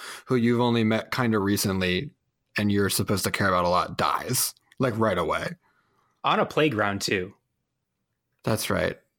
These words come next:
Speaker 1: And are, how, I forget, were both of the criminals in this black, or were they a little bit less racist than that?
Speaker 2: Uh, nope, they went full racist.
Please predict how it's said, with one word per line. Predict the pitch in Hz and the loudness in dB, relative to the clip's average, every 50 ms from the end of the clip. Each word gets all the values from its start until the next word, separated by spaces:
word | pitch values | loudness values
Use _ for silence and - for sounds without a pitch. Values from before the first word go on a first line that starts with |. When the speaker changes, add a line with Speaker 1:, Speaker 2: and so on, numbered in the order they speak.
| _ _ _ _ _ _ _ - | _ _ _ _ _ _ _ -4
Speaker 1:
And | 123 117 117 | 0 0 2
are, | 113 113 113 110 110 113 113 110 110 - - _ - - - _ _ _ - | 2 2 4 4 4 4 2 2 0 -2 -6 _ -20 -20 -20 _ _ _ -10
how, | - - 135 131 135 135 139 135 135 131 - | -6 -2 0 2 4 4 4 4 4 2 0
I | - 127 | -2 -4
forget, | - - 147 127 - - 104 92 82 - - | -2 0 -2 0 0 0 0 0 -2 -2 0
were | 123 123 123 | 0 2 2
both | 117 117 117 - 127 135 147 147 - | 0 -2 0 0 2 2 2 2 2
of | 170 156 147 | 0 0 0
the | 151 | 0
criminals | 147 - - 139 131 135 135 135 135 127 123 | -2 0 0 0 2 2 2 2 2 0 0
in | 120 120 117 | 0 2 2
this | 117 113 110 - - - - _ - | 2 0 0 -2 -6 -8 -12 _ -4
black, | - 107 104 107 110 110 - 123 | 0 2 2 2 2 0 -2 -2
or | 117 | 0
were | 104 104 101 | 0 2 2
they | 98 101 | 2 2
a | 98 98 | 2 2
little | 98 98 98 92 | 2 2 0 0
bit | 90 92 - - | 0 0 0 0
less | 90 80 80 80 - | -2 -2 -2 -2 -4
racist | - - 92 - - 85 - | -4 -4 -4 -4 -4 -4 -4
than | - 95 85 | -4 -4 -4
that? | 82 82 82 - - - _ _ _ _ _ _ _ _ _ _ _ _ _ _ | -4 -4 -4 -6 -8 -12 _ _ _ _ _ _ _ _ _ _ _ _ _ _
Speaker 2:
Uh, | - 147 156 165 170 | -2 0 0 2 2
nope, | 175 190 196 190 - | 2 2 2 2 2
they | - 160 | 0 0
went | 151 147 135 131 | 2 0 0 0
full | - 131 123 | 0 0 2
racist. | 117 110 110 107 - 113 107 - - - | 2 0 0 -2 -4 -6 -8 -8 -10 -12